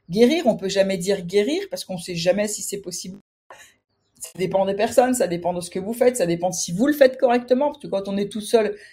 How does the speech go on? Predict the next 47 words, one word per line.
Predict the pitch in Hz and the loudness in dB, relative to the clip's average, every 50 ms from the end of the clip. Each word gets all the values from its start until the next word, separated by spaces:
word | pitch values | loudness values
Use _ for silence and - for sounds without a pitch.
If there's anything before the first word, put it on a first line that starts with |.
| _ - | _ -4
et | 202 202 | -2 2
pas | 190 180 | 4 4
accompagné, | 180 180 190 202 180 202 190 208 214 214 | 4 4 0 -2 2 4 4 4 2 0
des | 170 175 | -2 -4
fois | 170 - 180 180 | -4 -4 -6 -6
on | |
fait | 170 - 156 | -6 -8 -10
des | 147 151 170 170 175 | -8 -4 -4 0 2
erreurs | 202 196 202 208 208 202 180 | 2 2 2 2 0 -2 -4
et | 165 | -4
on | 160 165 | -6 -4
ne | 165 | -4
le | 165 | -6
sait | 165 - 196 | -6 -6 -6
pas, | 196 269 277 262 | -4 -2 -2 -2
on | |
n'a | 202 170 165 | -2 -2 -2
personne | 165 196 196 196 - 220 208 208 208 | -2 -4 -4 -4 -4 -4 -4 -2 -4
pour | 208 165 175 175 | -4 -6 -6 -4
nous | 180 175 | -6 -6
dire, | 165 180 214 202 160 156 160 - - - _ _ | -4 -2 -2 0 0 -2 -4 -8 -16 -20 _ _
bah | 165 165 | 0 2
là, | 185 214 214 202 | 4 4 4 4
là | 180 180 185 | 2 0 0
tu | 185 - 180 | 0 -4 -10
fais | 170 - 180 | -8 -4 -4
une | 170 175 | -2 -2
erreur, | 175 175 180 196 202 202 180 170 | -2 0 2 2 0 0 -2 -8
c'est | 170 170 | -6 -2
pas | 165 | 0
la | 165 170 165 | 0 2 0
bonne | 160 165 165 | 0 -4 -6
chose. | 170 - - 247 285 277 247 240 - - - _ _ | -4 -2 -2 -2 0 -2 -4 -8 -10 -16 -20 _ _
Mais | 185 190 208 | 0 2 2
oui, | 220 240 311 330 320 | 4 4 2 2 2
il | 233 202 196 | 0 0 0
est | 202 202 | 0 0
possible | 208 214 - - 262 240 208 | -2 -4 -6 -6 -8 -6 -6
d'améliorer. | 208 202 202 190 180 180 180 180 - - - _ _ _ _ _ _ _ _ _ _ _ _ - | -6 -6 -6 -8 -10 -12 -14 -14 -16 -20 -20 _ _ _ _ _ _ _ _ _ _ _ _ 0
Ah | - | 4
bah | 226 269 | 6 6
c'était | 269 - - 302 - 311 | 6 4 0 -2 -2 -2
au | 302 294 | -4 0
challenge, | - 311 277 285 294 320 311 - | 2 6 8 8 8 6 4 4
euh, | 285 247 240 240 240 247 240 | 6 6 6 6 6 6 6
Nathalie, | 233 247 240 240 247 233 254 302 294 | 6 4 2 2 0 0 0 -2 -4
ok. | 285 - | 0 0